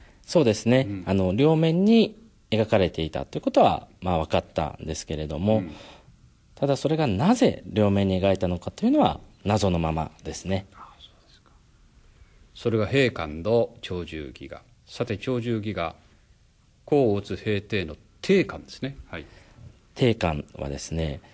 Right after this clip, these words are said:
Speaker 1: ご覧いただくと、いたずら書きかという印象も受けるかもしれませんが、
Speaker 2: はい。
Speaker 1: え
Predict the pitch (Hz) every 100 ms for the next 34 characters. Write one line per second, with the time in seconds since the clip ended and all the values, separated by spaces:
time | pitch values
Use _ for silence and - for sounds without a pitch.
0 | _ _ - 92 123 135 123 117 120 -
1 | 78 - - - 85 - 147 165 151 147
2 | - - 120 - _ _ 85 82 78 82
3 | 92 - 101 87 82 - 87 90 85 78
4 | 73 - 80 78 - 82 82 113 90 82
5 | - - _ - 71 67 - -